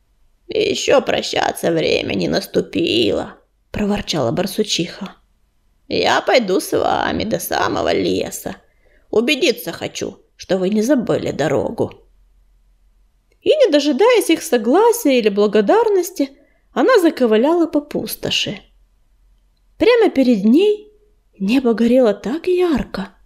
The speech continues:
что глазам больно было смотреть. Это солнце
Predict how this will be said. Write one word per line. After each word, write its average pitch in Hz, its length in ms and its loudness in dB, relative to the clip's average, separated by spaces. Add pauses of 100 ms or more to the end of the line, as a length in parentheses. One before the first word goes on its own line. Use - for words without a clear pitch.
(380)
что - 240 -2
глазам 392 560 4
больно 226 280 4
было 214 220 2
смотреть. 226 800 -2 (1500)
Это 208 240 -2
солнце 277 720 0